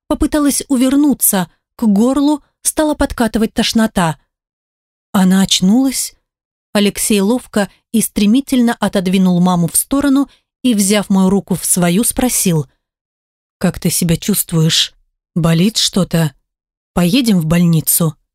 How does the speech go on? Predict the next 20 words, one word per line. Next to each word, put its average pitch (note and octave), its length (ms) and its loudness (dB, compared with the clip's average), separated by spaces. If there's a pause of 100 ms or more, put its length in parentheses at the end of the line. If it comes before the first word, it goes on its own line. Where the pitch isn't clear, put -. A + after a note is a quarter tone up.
(380)
Я F#3+ 200 -2
растерянно F#3+ 600 0
поморгала, F3+ 680 0 (380)
пытаясь B3 640 -2 (100)
собраться A3 640 0
с - 100 -2
мыслями. E3 600 0 (640)
«Вроде G#3 380 0
бы G3+ 160 0
нормально», G#3 800 0 (360)
неуверенно G3+ 640 2
ответила F3+ 420 -2
я — D#3+ 280 0 (320)
прислушиваясь G3+ 960 -2
к - 60 -8
себе. E3+ 480 -2 (640)
«Я G3+ 280 0
не B3 260 2
чувствую A3+ 520 -2
боли». E3 460 0